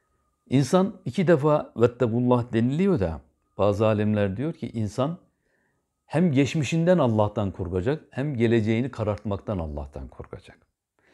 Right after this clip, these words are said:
Veya "Yanlışlıklarından dolayı Allah'tan korkun." diyor. Bir de hayırlar cihetinde aşklı şevkli olun, Allah'tan korkun. Size verilen sermayeyi yerinde harcayın, güzel kullanın, kar edin demektir.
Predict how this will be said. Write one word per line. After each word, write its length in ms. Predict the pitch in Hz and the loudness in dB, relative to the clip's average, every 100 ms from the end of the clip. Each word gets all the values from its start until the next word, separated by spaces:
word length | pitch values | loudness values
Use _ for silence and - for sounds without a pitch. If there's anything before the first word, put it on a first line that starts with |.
| _ _ 175 | _ _ 4
Veya 340 | 156 131 170 - _ _ _ _ | 6 6 2 -12 _ _ _ _
"Yanlışlıklarından 1000 | 104 131 151 - 170 165 165 175 208 202 | 0 4 4 2 -2 0 2 2 2 2
dolayı 300 | 165 143 113 | 4 4 4
Allah'tan 500 | 110 110 104 - 107 | 0 0 -2 -2 -6
korkun." 400 | - 101 107 95 | -4 -6 -4 -4
diyor. 300 | 113 180 170 | 0 -2 -2
Bir 220 | 135 139 | -6 -2
de 260 | 131 113 - _ _ _ | 0 -2 -6 _ _ _
hayırlar 680 | - - 123 135 139 208 196 | -10 0 4 4 6 6 6
cihetinde 680 | 160 160 139 139 123 101 82 _ _ _ | 4 0 0 -2 -2 -2 -6 _ _ _
aşklı 340 | - 110 - 202 | -12 -10 -6 -2
şevkli 360 | 240 226 - | 2 0 0
olun, 300 | 190 165 143 113 | -2 0 -2 -4
Allah'tan 580 | 107 104 98 - 101 90 | -2 -2 -2 -4 -6 -6
korkun. 420 | 92 78 80 73 _ _ _ _ _ _ _ _ - | -8 -10 -14 -18 _ _ _ _ _ _ _ _ -10
Size 340 | 104 127 135 | 4 6 6
verilen 340 | 127 113 110 | 4 2 0
sermayeyi 680 | 92 113 98 95 92 95 139 | -2 -4 -2 -2 -2 -2 0
yerinde 300 | 117 131 143 | 0 0 -2
harcayın, 580 | 156 147 104 110 170 196 - _ | -2 -4 -2 -2 -2 -4 -10 _
güzel 360 | 107 113 233 - | -2 4 6 4
kullanın, 420 | 202 170 180 214 | -2 0 0 0
kar 220 | - 208 | 2 6
edin 400 | 208 135 82 - _ - | 6 4 -2 -12 _ -6
demektir. 500 | 95 80 - - | -6 -8 -14 -20